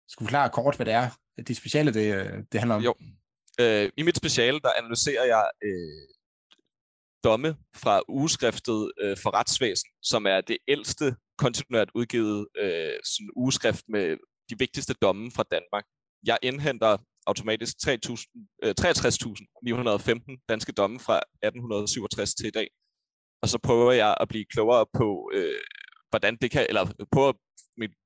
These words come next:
Speaker 2: min tese var til at starte med, hvordan kan det her egentlig gøres klogere på noget som helst, for der er ikke nogen, der kan sidde og læse treogtres tusind ni hundrede og femten domme. Så jeg, øh, har delt mit speciale op i to,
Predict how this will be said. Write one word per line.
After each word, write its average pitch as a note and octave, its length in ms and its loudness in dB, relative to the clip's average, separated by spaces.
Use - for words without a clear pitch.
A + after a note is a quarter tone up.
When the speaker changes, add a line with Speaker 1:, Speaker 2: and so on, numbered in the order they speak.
Speaker 2:
min G2+ 280 -14
tese C3 240 -2
var A#2 80 2
til A#2 100 -4
at G#2+ 40 -2
starte A2 140 0
med, G#2+ 80 2
hvordan A2+ 240 -2
kan - 120 -4
det A#2+ 80 -4
her B2 80 2
egentlig G#2 220 -4
gøres G2+ 180 0
klogere A#2 300 2
på A#2+ 60 -6
noget A#2 180 2
som A#2 120 -8
helst, A#2+ 240 -6
for G#2+ 80 -10
der G2 80 0
er G2 40 4
ikke F#2+ 200 -4
nogen, A2+ 180 -10
der A#2 60 -6
kan - 120 -12
sidde B2 340 0
og A2+ 120 0
læse C3+ 320 2
treogtres G2+ 400 0
tusind G2+ 300 -12
ni F#2 60 -14
hundrede F2+ 160 -10
og - 100 -16
femten F#2 180 -8
domme. F2+ 200 -2
Så A#2 140 2
jeg, A#2 320 4
øh, G2 140 0
har A2+ 100 -2
delt G#2+ 220 -6
mit G#2+ 100 -6
speciale A#2 300 0
op G#2+ 80 0
i - 120 -8
to, E3 140 0